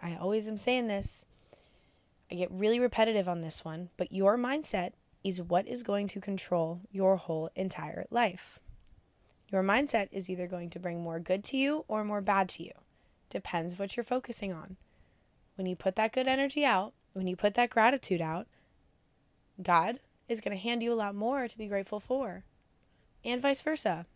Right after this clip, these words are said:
So next time you're outside, if you're freezing cold or you're complaining about how cold it is or how much snow there is or how ugly it is outside, think about how cool it is that Mother, Mother Earth can do that.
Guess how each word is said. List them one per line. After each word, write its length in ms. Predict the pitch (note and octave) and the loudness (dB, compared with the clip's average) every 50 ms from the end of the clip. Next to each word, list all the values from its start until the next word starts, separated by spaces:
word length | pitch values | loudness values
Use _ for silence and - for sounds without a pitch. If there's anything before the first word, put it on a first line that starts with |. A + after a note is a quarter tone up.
| - - - - _ - _ _ _ _ _ _ _ _ - _ _ _ - _ - - _ _ _ _ _ | -20 -20 -20 -20 _ -20 _ _ _ _ _ _ _ _ -20 _ _ _ -20 _ -20 -20 _ _ _ _ _
So 160 | - - A3+ | -4 -2 0
next 240 | A3 B3 C4 - - | 2 2 0 2 4
time 160 | C#4 C4+ C4+ | 4 4 4
you're 100 | C4 A#3+ | 2 2
outside, 560 | A3+ G#3+ - - G3 F#3+ F#3+ G#3 G#3+ A3 A3+ - | 0 0 0 2 4 6 6 4 4 2 -2 -6
if 140 | - F#3+ - | -8 -4 -4
you're 80 | F#3+ | -4
freezing 320 | F#3+ - G#3+ G#3 G#3+ G3+ F#3+ | -2 -2 -4 -2 -2 -4 0
cold 340 | - F#3+ F#3 F#3 F#3 G3 | 2 4 4 6 4 4
or 140 | G#3 G#3 G3 | 2 -2 -2
you're 100 | F3+ F#3 | -4 -4
complaining 440 | F#3 F#3+ F#3 - - F#3 F3+ F#3+ F#3+ | -6 -8 -8 -2 0 0 0 2 2
about 160 | F#3+ F3+ F3 | 2 2 2
how 100 | F3 F3+ | 0 -2
cold 240 | - - - F3+ F3+ | -4 0 0 0 0
it 100 | F3+ F3+ | 0 0
is 200 | F#3 F3+ F3 F3 | -2 -2 0 -2
or 80 | D#3+ E3 | -4 -4
how 100 | E3 E3+ | -4 -6
much 220 | E3+ E3+ - - | -8 -6 -6 -6
snow 260 | - - F#3+ F3+ F3+ | -6 -4 -2 -2 0
there 160 | F3 F3 E3+ | 0 0 0
is 140 | E3 E3 E3+ | 0 -2 -4
or 60 | E3+ | -4
how 120 | D3+ D#3+ D#3+ - | -8 -8 -10 0
ugly 320 | - F#3 F#3+ F#3 F#3+ F3+ E3+ | 2 2 2 2 2 -2 -2
it 80 | D#3+ | -2
is 140 | D#3+ D#3+ - | -2 -4 -6
outside, 440 | D#3+ D#3 - - D#3+ D#3 D#3+ F3 F#3+ - - - - - _ _ _ _ _ _ _ _ _ _ _ _ _ _ _ _ _ _ | -6 -6 -6 -8 -8 -6 -8 -8 -10 -12 -20 -20 -20 -20 _ _ _ _ _ _ _ _ _ _ _ _ _ _ _ _ _ _
think 160 | - F3+ F#3 | -6 -4 -2
about 180 | G3+ G#3 G#3 G#3 | 4 4 4 6
how 140 | G3+ G#3 G#3 | 6 4 2
cool 240 | - - B3 C4+ D4 | 2 0 0 2 2
it 80 | C4+ | 2
is 380 | A#3 F#3+ G3 G#3+ A3+ - - - - | 2 0 0 0 -2 -4 -4 -4 -4
that 180 | - G#3+ - - | -6 -6 -4 -4
Mother, 400 | G#3+ A3 A3 A3+ A#3 A3+ A3 A3+ | -4 -4 -2 0 0 0 0 -2
Mother 260 | G#3+ A3+ A#3 A#3+ A#3 | -2 -2 0 0 2
Earth 220 | A3 B3 C4+ C4+ - | 2 2 0 0 -2
can 120 | - A3 | -6 -4
do 160 | A3 A#3+ C4+ | -2 -2 0
that. 280 | C#4 G#3+ E3+ E3+ F3+ | 0 -2 -2 -4 -8